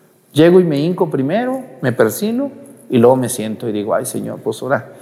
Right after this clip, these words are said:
mira, escúchame porque traigo esto. ¿Cómo ves? Ayúdame, dame, dame luz.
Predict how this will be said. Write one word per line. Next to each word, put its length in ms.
mira, 180
escúchame 540
porque 260
traigo 320
esto. 300
¿Cómo 260
ves? 240
Ayúdame, 480
dame, 320
dame 240
luz. 480